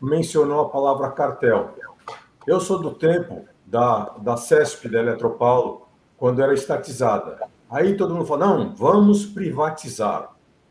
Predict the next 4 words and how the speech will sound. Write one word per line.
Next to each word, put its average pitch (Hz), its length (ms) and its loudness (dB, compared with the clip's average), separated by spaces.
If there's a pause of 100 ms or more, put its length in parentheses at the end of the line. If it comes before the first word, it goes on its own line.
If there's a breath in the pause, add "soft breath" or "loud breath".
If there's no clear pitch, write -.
(120)
Aí 170 160 0
privatizaram, 160 920 -2 (540)
aí 165 400 -2 (100)
carteliza. 185 920 0